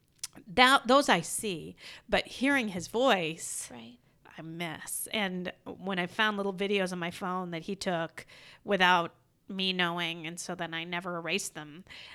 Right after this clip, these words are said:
Speaker 1: <laughs> it's such a blessing to me now to hear his voice.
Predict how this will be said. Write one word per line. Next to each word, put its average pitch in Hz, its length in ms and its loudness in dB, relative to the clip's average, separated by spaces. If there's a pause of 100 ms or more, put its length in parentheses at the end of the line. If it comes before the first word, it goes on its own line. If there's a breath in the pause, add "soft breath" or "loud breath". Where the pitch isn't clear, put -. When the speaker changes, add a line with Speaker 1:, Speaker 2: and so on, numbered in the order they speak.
Speaker 1:
<laughs> 240 320 4 (380 loud breath)
it's 208 220 2
such 202 200 6
a 214 60 4
blessing 180 500 -4
to 175 100 -12
me 160 180 -10
now - 520 -10
to 202 140 -2
hear 185 800 0 (200 loud breath)
his 180 280 0
voice. - 640 -4